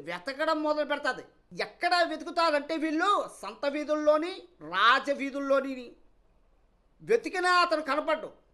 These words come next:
వెతకవలసింది ఎక్కడా? యెరూషలేములో ఎతకాలి. కానీ వీళ్ళు ఎక్కడ ఎతుకుతున్నారంటే, సంత వీధుల్లోని, రాజవీధుల్లోని, సంత వీధుల్లోని, రాజవీధుల్లో ఉన్న వ్యక్తి ఆయన ఎక్కడ ఉంటాడు? ఆయన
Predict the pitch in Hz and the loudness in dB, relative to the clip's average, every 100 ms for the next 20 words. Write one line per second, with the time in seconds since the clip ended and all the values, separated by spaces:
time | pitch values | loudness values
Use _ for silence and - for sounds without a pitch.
0 | _ _ 156 151 285 330 349 285 320 311 | _ _ -16 -12 0 4 4 2 -2 -2
1 | 330 381 392 339 - - _ _ _ _ | 6 10 10 6 -4 -20 _ _ _ _
2 | 160 202 262 311 - 359 359 370 370 339 | -2 2 2 0 -2 6 8 8 4 4
3 | - 349 233 - - 208 311 320 330 320 | 4 4 2 -6 2 4 4 -4 -2 -2
4 | 330 339 294 277 330 320 285 285 330 294 | -2 -8 -10 -6 2 4 4 8 10 10
5 | 302 294 - - 220 - 302 311 311 302 | 8 -2 -10 -12 -10 -2 0 0 -2 2
6 | 311 311 320 370 311 151 180 233 320 339 | 4 4 2 -4 -6 -10 2 8 8 6
7 | 277 302 311 311 302 302 262 - - 233 | 2 2 2 4 4 4 -4 -12 -8 -6
8 | 285 349 349 349 339 339 330 370 170 190 | 0 0 0 -2 4 4 4 -2 -4 2
9 | 285 330 339 320 339 330 320 320 320 277 | 4 4 -2 -2 6 6 6 2 -2 -2
10 | 262 - 349 339 359 208 - - _ - | -4 2 4 6 4 2 -4 -20 _ -12
11 | 202 320 359 320 359 359 359 320 - 185 | -4 -2 -2 6 8 8 4 -4 -2 6
12 | 269 320 311 | 6 6 4